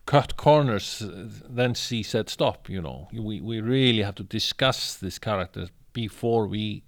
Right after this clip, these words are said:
can go on. And that was actually the fun part. Actually, when we had figured out who is Hinrika, who is, uh, Andri and Bárður or all these people,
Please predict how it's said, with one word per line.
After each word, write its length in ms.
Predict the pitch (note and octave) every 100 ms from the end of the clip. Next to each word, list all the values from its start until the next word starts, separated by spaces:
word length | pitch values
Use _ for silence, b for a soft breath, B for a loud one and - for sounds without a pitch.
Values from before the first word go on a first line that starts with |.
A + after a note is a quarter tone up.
| -
can 220 | A2 G#2
go 220 | G#2 F#2+
on. 260 | C3 G#2 - B B B B B B -
And 120 | G#2+
that 220 | D#3 F#3+
was 260 | G#3 F#3+ E3
actually 360 | F3 - C#3+
the 80 | C#3+
fun 240 | D3 F#3 F3+
part. 300 | - - -
Actually, 420 | B2 C#3+ - C3+
when 340 | A2 C#3+ E3+ E3
we 140 | D#3+
had 200 | C#3+ C#3+
figured 400 | - D#3+ D#3 C#3
out 420 | C3+ A#2 - - - - - b b b b -
who 520 | D3 E3 D#3+ C#3+ - -
is 400 | D3 B2+ G#2 -
Hinrika, 480 | A2 G#2 D2 - - - _ b b -
who 540 | E3+ F3+ E3+ D3 A2+ -
is, 640 | C#3+ C3 F#2+ - - - - -
uh, 260 | - G2+ D2
Andri 440 | G#2 A2 G2 E2+
and 480 | D2 F2+ D2 B1 C2 - -
Bárður 400 | G#2+ G2 F2+ C2
or 160 | C2+
all 260 | D#2 A#2 B2
these 180 | G#2+ -
people, 540 | - A#2 - - C#3